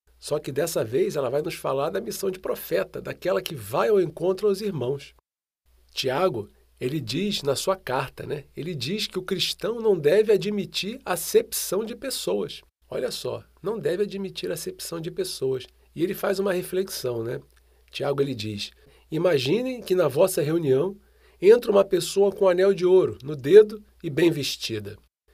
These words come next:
e também um pobre com uma roupa surrada. E vós dedicais atenção ao que está bem vestido, dizendo-lhe:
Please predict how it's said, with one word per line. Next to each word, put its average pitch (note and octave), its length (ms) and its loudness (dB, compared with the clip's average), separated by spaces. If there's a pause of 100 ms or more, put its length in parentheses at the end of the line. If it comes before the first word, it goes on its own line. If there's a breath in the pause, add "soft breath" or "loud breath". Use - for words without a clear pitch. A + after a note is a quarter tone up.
(140)
e F3+ 60 -2
também G3 340 6
um A3 100 0
pobre G3+ 500 8 (180)
com - 120 -2
uma F#3+ 140 4
roupa D#3 260 -2
surrada. A2 640 -8 (440)
E C#3+ 60 -6
vós E3 320 8
dedicais E3+ 560 2
atenção D#3+ 540 2
ao G#3 100 8
que - 120 -12
está C3+ 260 -4
bem B2+ 160 -2
vestido, F#3+ 600 -6
dizendo-lhe: A#2 600 -4